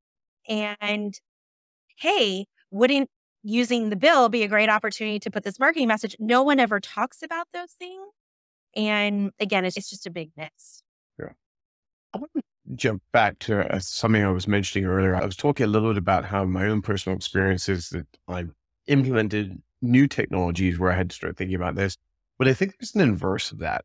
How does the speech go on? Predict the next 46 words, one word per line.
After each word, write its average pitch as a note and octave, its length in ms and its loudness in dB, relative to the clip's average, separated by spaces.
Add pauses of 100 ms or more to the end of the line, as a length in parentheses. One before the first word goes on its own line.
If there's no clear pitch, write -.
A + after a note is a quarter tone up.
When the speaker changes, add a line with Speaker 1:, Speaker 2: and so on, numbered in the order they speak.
Speaker 2:
as F2 180 -8
well. D2 320 -6
So F#2+ 140 -4
some B2+ 240 2
of C3+ 80 4
the B2 80 0
companies G#2+ 440 2
I've F#2+ 200 -2 (200)
had F#2 220 -4
the F2+ 60 -10
pleasure F#2+ 300 -2
of F2 80 -4
working F#2+ 280 -6
with, F#2 180 -4 (380)
and F#2+ 220 -2
maybe F#2+ 240 6
when F#2+ 140 4
we're F2+ 100 0
talking F#2 320 -2
about F2 140 -2
legacy F2+ 380 -2
tech, - 340 -4
not F#2+ 260 0
always G#2 440 0
a D#2 80 -18
pleasure, G2 500 2 (180)
<laughs> - 180 -10
uh, B2 160 4
but C#3 360 0 (180)
some - 160 -4
of C3 60 0
the, A#2 180 2 (100)
you G#2+ 160 -2
know, F#2+ 80 -2
larger A2 300 2
organizations G2 600 -2
I've F#2+ 100 -12
worked G2+ 240 -8
with, E2+ 120 -4
they F#2+ 60 -4
have G2 160 -4
a F#2+ 40 -6
lot F#2 280 0
of F#2+ 100 -4
accumulated G2 720 -4
tech. - 440 -6